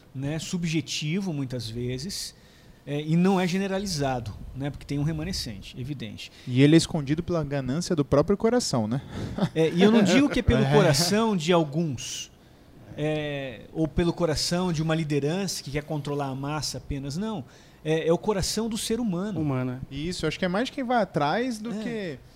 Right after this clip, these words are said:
Speaker 1: É o coração de todos,
Speaker 2: necessariamente quem
Speaker 1: porque
Speaker 2: tá de
Speaker 1: mesmo quem tá na
Speaker 2: liderando.
Speaker 1: posição de liderança ou quem tá na
Speaker 3: É.
Speaker 1: posição de liderado possui um coração, é, marcado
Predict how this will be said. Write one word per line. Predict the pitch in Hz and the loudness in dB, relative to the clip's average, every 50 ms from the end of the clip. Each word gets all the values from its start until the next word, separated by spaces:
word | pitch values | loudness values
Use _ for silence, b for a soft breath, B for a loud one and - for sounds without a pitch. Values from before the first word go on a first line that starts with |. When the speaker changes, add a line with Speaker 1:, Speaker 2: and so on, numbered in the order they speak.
| - - | -6 -4
Speaker 1:
É | 180 | -2
o | 180 | 2
coração | - 226 226 214 - 254 247 | 4 4 4 6 6 4 4
de | 269 | 4
todos, | 156 165 - 208 | 4 6 8 8
Speaker 2:
necessariamente | 233 262 254 180 - 165 170 175 | 10 10 8 6 4 2 2 2
quem | - 185 | 2 2
Speaker 1:
porque | 180 220 | 4 4
Speaker 2:
tá | 220 - | 4 4
de | 302 | 4
Speaker 1:
mesmo | 320 262 285 277 | 4 4 2 0
quem | - - 233 165 | 2 2 4 4
tá | - 170 | 6 6
na | 165 | 6
Speaker 2:
liderando. | 147 131 135 190 | 6 4 4 4
Speaker 1:
posição | 185 175 175 - - 196 190 | 2 2 0 0 0 0 0
de | 180 | 0
liderança | 180 175 151 151 139 147 175 208 226 233 233 196 - - | -2 0 0 2 2 2 0 0 -2 -2 -2 -2 -4 -4
ou | 156 | -6
quem | - 165 151 | -6 -6 -6
tá | 175 - | -4 -2
na | 156 | -2
Speaker 3:
É. | 113 | -2
Speaker 1:
posição | 113 160 151 - - 165 156 151 | -2 -2 -2 -4 -4 -4 -6 -6
de | 143 | -6
liderado | 143 135 127 123 123 151 180 196 208 196 180 151 143 | -8 -8 -6 -6 -6 -6 -6 -6 -6 -6 -6 -6 -6
possui | - 190 - - - 214 | -4 -6 -4 -4 -4 -4
um | 233 240 214 | -4 -4 -2
coração, | - 214 214 175 139 - - - - 185 233 262 233 151 b b b b b b b b b b b | -2 -2 -2 -2 -2 -2 -2 -2 -2 -2 -2 -4 -4 -6 b b b b b b b b b b b
é, | 156 156 160 160 | -4 -4 -4 -4
marcado | 160 156 156 156 170 165 147 - - - 196 254 269 240 180 | -4 -6 -4 0 0 0 -2 -2 -4 -2 -2 -2 0 -2 -2